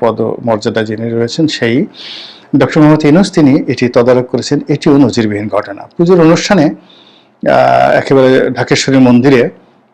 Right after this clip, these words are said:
আহ, প্রধানমন্ত্রী গিয়েছেন, আহ, কালে ভদ্রে, কিন্তু প্রধানমন্ত্রীর পক্ষে যারা হিন্দু নেতৃবৃন্দ, যেমন,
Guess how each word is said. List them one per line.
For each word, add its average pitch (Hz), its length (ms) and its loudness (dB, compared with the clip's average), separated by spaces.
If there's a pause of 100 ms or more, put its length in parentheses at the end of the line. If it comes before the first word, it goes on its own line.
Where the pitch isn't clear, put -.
(140)
আহ, 123 120 -2
প্রধানমন্ত্রী 135 880 2 (240)
গিয়েছেন, 151 600 2
আহ, - 720 -20 (180)
কালে 110 280 0
ভদ্রে, 110 560 -6 (280)
কিন্তু 170 280 0 (380)
প্রধানমন্ত্রীর 160 540 2
পক্ষে 143 360 0
যারা 120 180 2
হিন্দু 127 300 0
নেতৃবৃন্দ, 117 540 0
যেমন, 117 320 -2